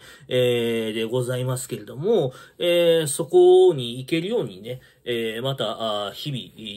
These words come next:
々、動画投稿、あるいは、あー、ショート動画、えー、ライブ配信頑張っていこうと思ってございます。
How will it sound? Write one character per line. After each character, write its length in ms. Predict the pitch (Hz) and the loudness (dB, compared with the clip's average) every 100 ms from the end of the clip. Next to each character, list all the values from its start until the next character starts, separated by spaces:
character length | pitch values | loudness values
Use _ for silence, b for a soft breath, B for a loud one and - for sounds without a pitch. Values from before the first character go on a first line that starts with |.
| 104 | -12
々、 0 | |
動 200 | 107 104 | -10 -8
画 120 | 107 | -8
投 220 | 135 117 | -6 -6
稿、 420 | - 101 87 - | -6 -8 -8 -8
あ 60 | 135 | -6
る 100 | 220 | -6
い 100 | 208 | -2
は、 460 | 254 240 226 170 | -2 0 -2 -2
あ 20 | 147 | -2
ー、 20 | |
シ 100 | 135 | -2
ョ 100 | 151 | -4
ー 40 | |
ト 120 | 139 127 | -2 -2
動 200 | 123 110 | -2 -4
画、 160 | 92 B B B - | -10 B B B -4
え 400 | 135 123 117 113 | 0 0 0 0
ー、 20 | |
ラ 120 | 127 | 0
イ 60 | 127 | 0
ブ 80 | |
配 200 | 123 135 | -2 -2
信 220 | 143 233 165 | -2 -2 -4
頑 180 | 131 | -4
張 80 | 123 | -4
っ 60 | 123 | -6
て 80 | 107 | -8
い 60 | |
こ 140 | 104 110 | -6 -6
う 40 | |
と 100 | 92 | -6
思 160 | 101 101 | -12 -14
っ 40 | |
て 200 | _ - | _ -12
ご 160 | 98 98 | -10 -12
ざ 160 | - | -14
い 80 | - | -18
ま 160 | 101 101 | -14 -12
す。 140 | - | -12